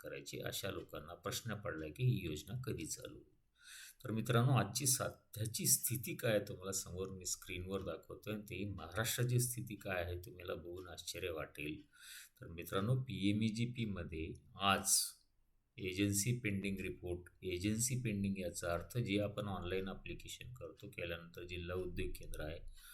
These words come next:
खादी ग्रामोद्योग आहे, केबीआयसीए आहे, यांच्याकडे जे अर्ज पेंडिंग आहेत, चौदा जून दोन हजार पंचवीस सकाळी पाच वाजता, म्हणजे आज सकाळी पाच वाजताचा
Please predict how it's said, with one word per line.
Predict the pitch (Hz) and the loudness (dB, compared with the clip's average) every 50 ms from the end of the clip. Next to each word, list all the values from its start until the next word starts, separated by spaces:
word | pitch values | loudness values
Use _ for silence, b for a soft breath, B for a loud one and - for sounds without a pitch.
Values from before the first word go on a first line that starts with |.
| B B B B B B B | B B B B B B B
खादी | - - 92 85 98 101 | -8 -4 -2 2 2 4
ग्रामोद्योग | 98 107 104 101 98 98 98 98 95 - 90 87 82 | 4 6 6 6 6 6 4 4 2 2 0 0 0
आहे, | 85 80 80 - 87 | -2 -4 -4 -6 -10
केबीआयसीए | 87 - - - 98 95 98 104 110 110 110 104 95 98 - - 85 80 80 80 78 76 76 | -12 -10 -6 -4 -2 0 2 4 6 6 6 6 6 2 -2 -4 -4 -2 -2 -2 -2 -2 -2
आहे, | 78 80 - 92 104 | -4 -4 -4 -4 -2
यांच्याकडे | 104 92 85 85 87 - 127 127 147 160 165 | -2 -2 -2 -2 0 2 4 8 8 8 8
जे | 160 165 | 10 10
अर्ज | 160 139 131 127 120 120 | 12 12 12 12 10 8
पेंडिंग | 117 117 - 107 98 98 95 95 90 85 | 6 2 2 2 2 2 0 -2 -2 -4
आहेत, | 82 78 78 76 73 73 - - B B B B B B B B B _ - | -4 -2 -2 -2 -4 -6 -10 -16 B B B B B B B B B _ -4
चौदा | - 104 95 92 90 90 90 104 101 | 0 0 2 0 2 4 8 8 8
जून | 98 95 95 95 95 92 92 92 | 8 6 4 2 2 2 0 -2
दोन | 85 90 90 87 | -2 0 2 2
हजार | 85 85 85 87 92 90 92 | 2 2 2 2 2 2 0
पंचवीस | 90 - - 90 87 78 - - 90 87 - - | -2 -4 -6 -8 -8 -8 -10 -14 -8 -6 -4 -4
सकाळी | - 85 - - - 82 85 87 87 87 - - - | -4 -6 -10 -10 -6 -4 -2 -2 -2 -4 -6 -8 0
पाच | - 98 95 95 92 - - | 6 8 8 8 6 4 2
वाजता, | 92 80 73 71 - - - - 71 69 71 - _ _ - | 0 0 0 0 -2 -4 -4 -6 -8 -8 -8 -10 _ _ -20
म्हणजे | 82 85 82 85 85 | -14 -12 -8 -6 -4
आज | 78 76 80 87 87 | -2 0 0 2 2
सकाळी | - - - 87 85 - - 80 82 82 | 2 2 0 -2 -4 -8 -6 -6 -6 -6
पाच | - - 85 85 85 85 - | -6 -4 -4 -4 -4 -4 -4
वाजताचा | 85 80 - - - - - - - 95 107 | -6 -6 -6 -8 -8 -8 -6 -2 0 2 2